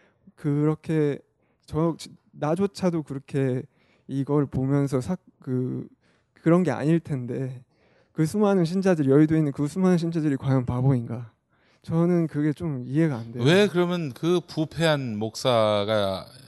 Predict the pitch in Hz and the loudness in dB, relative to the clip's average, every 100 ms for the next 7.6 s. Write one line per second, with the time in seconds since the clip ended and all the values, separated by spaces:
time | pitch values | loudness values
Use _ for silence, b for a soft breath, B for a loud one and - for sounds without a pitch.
0 | 110 107 101 - 120 110 101 101 95 98 | -20 -12 -12 -6 -4 -4 -6 -4 -2 -2
1 | 95 b b b - 117 104 101 107 90 | -4 b b b -6 -4 -4 -6 -6 -8
2 | 82 _ _ _ _ - 113 123 127 120 | -12 _ _ _ _ -6 -4 0 0 0
3 | 117 101 90 87 87 - - - 120 55 | -2 -2 -4 -8 -14 -16 -16 -14 -12 -12
4 | - 196 185 156 156 139 113 104 139 107 | -10 -8 -4 -4 -4 -4 -6 -8 -8 -10
5 | - _ _ _ _ _ _ _ _ _ | -12 _ _ _ _ _ _ _ _ _
6 | - 151 190 - 156 202 233 220 147 135 | 2 4 4 0 2 4 4 4 4 2
7 | 185 170 131 - 165 123 | -2 -4 -6 -6 -8 -10